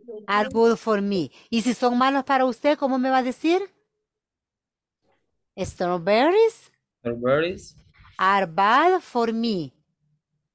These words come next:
Speaker 2: Perdón, ¿cómo dijo?
Speaker 1: Are bad, miren, bad, esto, ¿ve?
Speaker 2: Ah, are
Speaker 1: Bad.
Speaker 2: bad for me.
Speaker 1: Bad,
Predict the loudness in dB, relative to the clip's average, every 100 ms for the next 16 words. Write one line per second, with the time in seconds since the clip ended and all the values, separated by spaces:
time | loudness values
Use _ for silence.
0 | _ _ -12 -8 -8 -8 -6 -6 -6 -8
1 | -14 _ _ _ _ -4 2 4 2 -2
2 | 0 2 4 2 0 -2 -2 -2 -2 0
3 | 0 0 2 0 0 -4 -4 -6 -8 _
4 | _ _ _ -8 -4 -2 -4 -6 -12 -4
5 | 0 2 2 0 -2 _ _ -2 2 4
6 | 4